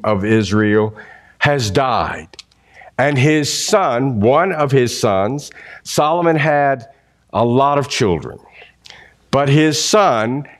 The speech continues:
named Rehoboam, is the one whom is been appointed, who's been selected to become king.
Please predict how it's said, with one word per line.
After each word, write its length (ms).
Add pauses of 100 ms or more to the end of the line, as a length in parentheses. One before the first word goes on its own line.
(160)
named 500
Rehoboam, 1120 (520)
is 320
the 100
one 480 (200)
whom 500 (140)
is 580 (400)
been 240
appointed, 880
who's 200
been 200
selected 760 (240)
to 300 (280)
become 600
king. 600